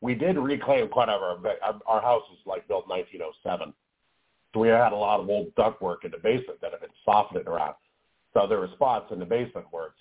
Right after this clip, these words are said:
you know, like, you know, six-foot-four, but normally the basement's about, you know,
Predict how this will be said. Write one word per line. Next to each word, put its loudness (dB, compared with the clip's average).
you -12
know, -10
like, -10
you -8
know, -8
six-foot-four, -2
but 0
normally 2
the -6
basement's -2
about, 0
you -4
know, -4